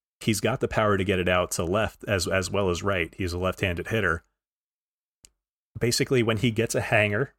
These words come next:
he pulls it, like, a mile to right field, and he will hit a, uh, he will hit the hard stuff outside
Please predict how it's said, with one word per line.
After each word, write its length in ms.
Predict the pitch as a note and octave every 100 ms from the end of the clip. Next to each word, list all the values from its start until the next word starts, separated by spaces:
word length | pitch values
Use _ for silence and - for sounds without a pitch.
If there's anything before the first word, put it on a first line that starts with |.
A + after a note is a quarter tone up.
| _
he 160 | - A2
pulls 380 | - A2 G#2 A2+
it, 160 | A2 - _ _ -
like, 220 | G2 F#2
a 60 | A2
mile 580 | G#2+ F#2 F#2 F#2+ G2 A2+ _
to 120 | - G#2
right 240 | F#2+ F#2
field, 340 | - F#2+ A#2 - _ _ _ _
and 420 | A2 G#2 G2+ G#2 - _ _ _ _ _
he 220 | - A2
will 280 | G#2+ G#2 F#2+
hit 360 | - C3+ B2+ _
a, 200 | A2+ G2
uh, 200 | F2+ F2
he 160 | - G2
will 160 | G2+
hit 260 | - B2+ -
the 120 | F#2+
hard 300 | - A#2 A#2+
stuff 380 | - F#2+ F2+ - _
outside 720 | - G2+ G#2 - G2 A2 C3+